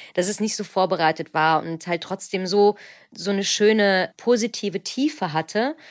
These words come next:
Und, ähm, die Wiedmann-Hochzeit war natürlich auch dieser ganze Aufwand drumherum, ne? Also das Kleid, was extra angefertigt worden ist und halt auch diese Zusammenführung der Familie,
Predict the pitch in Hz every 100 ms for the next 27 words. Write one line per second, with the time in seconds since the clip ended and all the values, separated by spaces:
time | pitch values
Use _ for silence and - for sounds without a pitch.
0 | - - - _ - 185 185 180 - -
1 | 190 180 180 175 180 185 - 214 226 196
2 | 208 - 202 190 180 180 180 - 180 180
3 | - 180 185 185 170 190 - - 165 185
4 | 180 170 175 156 160 160 170 160 175 202
5 | 220 - 147 165 170 160 - 160 - 160
6 | 160 170 165 - 156 - - 160 160 170
7 | - 175 185 - 190 190 165 170 - 185
8 | 165 190 196 180 175 170 160 - 170 175
9 | 202 190 175